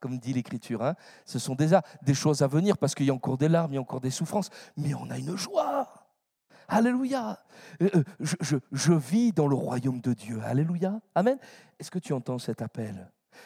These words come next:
Est-ce que tu entends cet appel peut-être à être plus sérieux, à te donner entièrement à ces choses ? Jésus appelait ses disciples et les a élevés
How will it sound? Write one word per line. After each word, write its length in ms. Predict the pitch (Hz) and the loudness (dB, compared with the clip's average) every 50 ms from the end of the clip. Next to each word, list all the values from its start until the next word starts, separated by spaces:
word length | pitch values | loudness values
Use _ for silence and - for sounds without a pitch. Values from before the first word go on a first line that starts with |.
| - _ | -8 _
Est-ce 180 | - 117 - - | 0 0 2 4
que 140 | - 190 185 | 6 4 4
tu 200 | 175 - - 175 | 4 2 2 2
entends 280 | 170 165 - 190 180 | 2 2 2 2 2
cet 220 | 170 - 170 156 - | 2 2 0 2 2
appel 320 | 156 143 - 175 170 156 | 0 2 4 2 2 2
peut-être 560 | - - 160 - 165 156 143 - - 135 113 - - - - - - - _ _ _ | 0 -4 0 4 4 4 4 2 0 -2 -2 -2 -8 -20 -20 -20 -20 -20 _ _ _
à 160 | 120 131 147 | 4 4 4
être 420 | 156 151 - 151 147 147 139 - - _ _ _ | 4 2 0 2 2 2 2 2 -4 _ _ _
plus 220 | - - 185 208 175 | -6 0 0 0 0
sérieux, 840 | - - - - 165 - 131 131 135 143 143 139 135 123 107 98 98 - _ _ _ _ _ _ _ _ _ _ _ _ _ | 0 -4 -2 -2 -2 -2 -2 0 2 4 4 4 4 2 0 -2 -6 -14 _ _ _ _ _ _ _ _ _ _ _ _ _
à 120 | - 131 - | -10 -6 2
te 100 | - 156 | 2 4
donner 300 | 147 151 156 156 151 156 | 4 4 4 4 4 2
entièrement 540 | 156 151 - - - 170 147 151 151 147 | 2 0 0 0 0 2 2 4 2 2
à 60 | 143 127 | 2 0
ces 160 | - - 131 | -2 -4 -4
choses ? 560 | - - 143 147 139 135 127 113 98 95 - - _ _ _ _ _ _ - - - - _ _ - | -4 -2 -2 0 0 0 0 -2 -4 -10 -16 -18 _ _ _ _ _ _ -20 -20 -20 -20 _ _ -6
Jésus 520 | 110 113 143 165 160 156 131 151 160 165 | 0 2 4 4 4 4 2 2 4 4
appelait 340 | 156 143 - 151 147 147 143 | 4 2 0 -2 -2 -2 -2
ses 180 | - - 143 | -2 -4 -8
disciples 580 | 131 131 135 - - - 151 147 135 - 113 101 - - - - _ _ _ _ | -8 -8 -10 -8 -8 -6 -8 -8 -4 -4 -4 -4 -4 -10 -20 -20 _ _ _ _
et 120 | - 143 139 | -2 0 2
les 320 | 135 143 139 123 117 139 | 2 2 0 0 2 4
a 340 | 147 151 151 143 135 127 - - _ _ _ _ | 4 4 4 2 2 0 -2 -6 _ _ _ _
élevés 720 | 185 185 185 175 175 160 143 147 156 151 156 170 180 | 0 2 4 4 4 2 2 0 0 0 0 0 -2